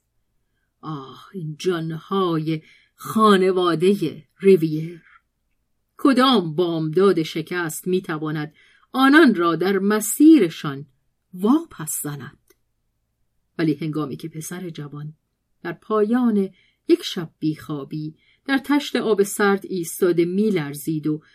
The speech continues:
بار دیگر در غلاف اندامهای خود می‌رفت، نگاهش غرقاب زمانه و جهانی را که در آن رها شده بود، با آن ناتوانی مفرط خویش، با آن مصائب و شرمساری‌هایی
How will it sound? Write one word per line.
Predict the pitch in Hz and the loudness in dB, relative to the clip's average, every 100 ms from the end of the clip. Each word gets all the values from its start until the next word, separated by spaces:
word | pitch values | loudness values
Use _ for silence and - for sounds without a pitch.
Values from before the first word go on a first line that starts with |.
| _ - | _ -4
بار | 254 294 277 247 | 2 4 4 4
دیگر | 208 202 220 | 2 2 2
در | 214 202 | 2 0
غلاف | 202 202 226 240 | 2 4 4 0
اندامهای | 208 175 170 160 147 160 147 | -2 0 -2 -2 -6 -6 -6
خود | 151 160 151 | -6 -6 -4
می‌رفت، | 160 160 165 180 180 _ _ _ _ _ _ | -4 -4 -6 -12 -18 _ _ _ _ _ _
نگاهش | 175 151 160 147 143 151 147 - - _ _ _ - | -4 -2 -4 -4 -8 -16 -16 -18 -20 _ _ _ -10
غرقاب | 160 160 156 156 160 208 233 226 226 | -6 -4 -4 -6 -4 0 0 2 2
زمانه | 208 208 202 185 190 | 4 2 2 2 2
و | 196 | 4
جهانی | 190 185 196 208 190 | 2 0 2 2 2
را | 175 165 | 0 -2
که | 190 | -4
در | 170 165 | -4 -4
آن | - 196 175 160 | -4 -4 -6 -8
رها | 160 180 185 202 277 | -8 -8 -6 -2 -2
شده | - 196 160 151 | -2 -2 -2 -2
بود، | 151 165 170 _ _ _ _ _ _ | -2 -4 -4 _ _ _ _ _ _
با | 170 160 - | -8 -8 -8
آن | 170 170 | -8 -8
ناتوانی | 156 160 175 160 139 143 - 156 156 156 147 156 185 | -8 -6 -6 -6 -10 -12 -10 -10 -8 -8 -6 -4 -2
مفرط | 170 160 160 - 196 226 160 | -4 -6 -10 -6 -6 -4 -8
خویش، | - 180 170 165 - - _ _ _ - | -6 -8 -8 -12 -18 -20 _ _ _ -4
با | 165 | -2
آن | 151 185 185 | -2 -2 -2
مصائب | 170 175 175 - 196 170 - 220 | -2 -4 -6 0 2 2 0 0
و | 233 | 0
شرمساری‌هایی | - 214 190 196 - 214 185 185 214 208 196 | 0 2 0 0 0 4 4 2 4 4 2